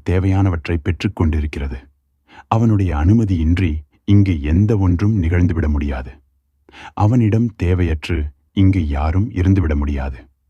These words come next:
அவனிடமிருந்து ஒதுங்கி இங்கு யாரும் வாழ்ந்துவிட முடியாது. அவன் தேவைகள்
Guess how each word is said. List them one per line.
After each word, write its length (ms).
அவனிடமிருந்து 840
ஒதுங்கி 500
இங்கு 340
யாரும் 480
வாழ்ந்துவிட 480
முடியாது. 520
அவன் 380
தேவைகள் 540